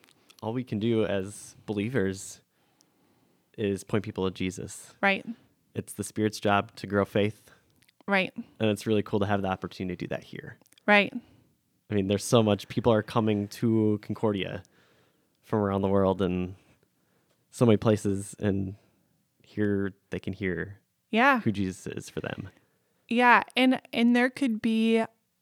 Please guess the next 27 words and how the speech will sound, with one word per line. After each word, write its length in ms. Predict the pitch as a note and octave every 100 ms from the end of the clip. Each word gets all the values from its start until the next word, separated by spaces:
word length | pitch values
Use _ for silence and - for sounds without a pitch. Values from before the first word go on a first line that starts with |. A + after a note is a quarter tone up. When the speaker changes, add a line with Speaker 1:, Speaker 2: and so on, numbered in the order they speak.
| _ _ _ _
Speaker 2:
life 300 | A#3 D4 -
could 140 | E4
be 100 | B3+
a 80 | A#3+
lot 220 | G3+ G3
simpler, 600 | - - A#3 A#3 G3+ F#3+ F3+
right? 320 | F#3 G#3 -
If 220 | G3+ F#3+ G#3+
we 140 | G#3
said, 460 | F#3 - F#3+ F#3 F#3+
"Okay, 360 | G#3+ G#3+ A3 G#3
w-, 180 | G#3 - - -
this 200 | G#3 G3+
is 160 | F#3+
a, 400 | G3 F#3 F3+ F3+ - _ _ _ _
we 120 | G#3+ G3+ -
only 260 | A#3 A#3
accept 580 | G3 - - G#3 - - -
Lutheran 500 | G#3 - F#3+ F#3 F#3
students 600 | - - F#3+ F#3+ F#3+ -
to 100 | -
study 360 | F3+ - F#3+ F3+
Lutheran 640 | F3+ F#3 - F#3 F3+ F3+ F3+
things 840 | - F3+ F3 F3 F3+ F3+ - - - _ - _ _ -
all 120 | F#3 F#3
the 80 |
time." 680 | F3 - G3+ F3+ F3 F3+ G#3